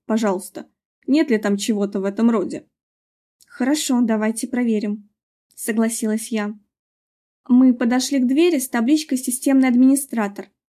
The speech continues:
Виктор Николаевич открыл её и пропустил меня вперёд. Мой прибор не подавал никаких сигналов. Тогда Усов открыл вторую дверь,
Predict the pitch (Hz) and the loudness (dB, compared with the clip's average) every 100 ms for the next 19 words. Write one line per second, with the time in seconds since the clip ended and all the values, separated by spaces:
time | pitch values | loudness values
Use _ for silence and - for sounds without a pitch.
0 | _ _ _ _ 240 269 - 254 254 269 | _ _ _ _ 2 2 2 0 0 2
1 | 302 339 339 269 - 277 - 247 226 220 | 2 4 2 0 -4 -8 -4 -2 0 0
2 | 214 220 - _ - 208 220 233 226 - | 0 -4 -6 _ -4 -2 -2 -2 -6 0
3 | 285 269 233 226 220 - 233 214 - _ | 2 4 2 0 -4 -4 -2 -2 -8 _
4 | _ _ _ _ _ _ 247 247 233 247 | _ _ _ _ _ _ 2 2 0 0
5 | 233 339 320 254 240 240 247 285 277 269 | 2 4 4 2 2 0 2 4 4 2
6 | 262 294 - 302 285 254 202 196 _ _ | 0 0 0 2 2 2 0 -6 _ _
7 | _ _ _ _ - 233 240 247 311 370 | _ _ _ _ -2 2 2 0 0 0
8 | - 262 226 226 302 311 - 330 254 208 | 0 -6 -6 0 0 0 0 2 2 0
9 | 196 208 202 | -2 -4 -6